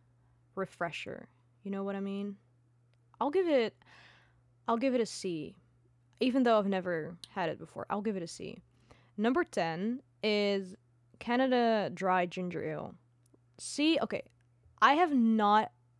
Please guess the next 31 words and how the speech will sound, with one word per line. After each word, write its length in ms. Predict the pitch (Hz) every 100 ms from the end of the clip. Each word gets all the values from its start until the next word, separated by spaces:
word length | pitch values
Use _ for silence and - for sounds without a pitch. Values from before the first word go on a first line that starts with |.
| _ _
tasted 500 | - 220 208 - 196 -
the 80 | 196
specific 560 | - 208 208 208 185
brand 320 | 160 160 165
Canada 340 | - 180 170 165
Dry, 420 | - 147 160 214 - - - -
but 240 | 190 220 214
I 100 | 214
have 220 | 214 220
had 220 | 196 185
ginger 340 | - 196 175
ale, 220 | 90 92 - -
and 220 | 208 208 -
I 180 | 190 180
love 400 | 175 170 175 175
ginger 320 | 226 240 269
ale, 340 | 285 302 311 311
so 580 | - 233 220 220 208 - _
I'll 180 | 214 240 -
automatically 520 | 240 214 202 - 202
put 200 | - 196
it 100 | 185
on 140 | 180
number, 500 | 180 170 165 165 165 _ _ _ _ -
<gasps> 400 | 415 440 - -
whoa, 360 | 185 233 226
it 80 | 202
has 220 | 247 311
nine 380 | 226 208 202 247
K 240 | - 262 233
upvotes 680 | 180 - 220 220 233 233